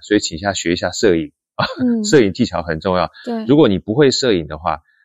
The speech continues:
Speaker 1: 像我们刚才在聊，现在目前A I有很多东西可以帮你。
Speaker 2: 嗯。
Speaker 1: 至少你可以把你这样的一个东西上传A I或照相之后，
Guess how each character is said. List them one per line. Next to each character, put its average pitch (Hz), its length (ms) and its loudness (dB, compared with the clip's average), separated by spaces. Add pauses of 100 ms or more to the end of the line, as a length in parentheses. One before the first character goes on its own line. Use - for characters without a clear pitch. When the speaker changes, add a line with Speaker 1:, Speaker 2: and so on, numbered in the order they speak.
(120)
Speaker 1:
像 127 160 0
我 92 40 2
们 87 100 -2
刚 104 100 -2
才 87 80 0
在 87 160 2
聊， 76 200 0
现 110 140 -2
在 107 40 0
目 113 120 0
前 90 200 -6
A 101 160 0
I 98 140 2
有 85 120 0
很 76 180 -12
多 87 140 0
东 90 160 -2
西 92 100 -4
可 - 120 -8
以 - 120 -8
帮 82 260 -2
你。 160 140 -6 (240)
Speaker 2:
嗯。 233 380 -4 (360)
Speaker 1:
至 - 140 -4
少 78 180 0
你 73 80 -8
可 73 140 -4
以 90 60 2
把 78 180 -6
你 80 160 -4
这 - 100 0
样 90 160 2
的 80 80 -4
一 78 40 -2
个 80 120 0
东 80 220 -4
西 80 340 -2 (220)
上 92 240 0
传 80 220 -6
A 85 180 0
I 82 240 2
或 87 180 -4
照 85 200 0
相 82 240 -4
之 82 120 -8
后， 82 240 0